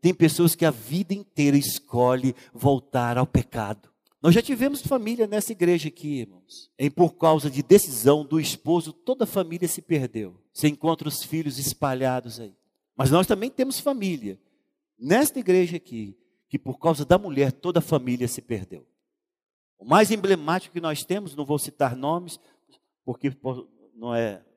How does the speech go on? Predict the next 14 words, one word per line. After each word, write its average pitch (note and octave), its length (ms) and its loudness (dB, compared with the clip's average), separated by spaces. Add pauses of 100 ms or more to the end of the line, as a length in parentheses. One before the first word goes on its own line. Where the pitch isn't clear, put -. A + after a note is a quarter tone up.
(460)
ético C3 500 -6
isso. - 500 -8
Uma D3 140 -2
família D#3 360 0
que - 120 -4
aqui D3 180 -4
estava, D#3 400 -2
o F#3 40 -4
esposo E3 400 -4
foi E3+ 160 -2
para E3 100 -8
os D#3+ 80 -10
Estados D#3+ 380 -2
Unidos. C#3+ 500 -10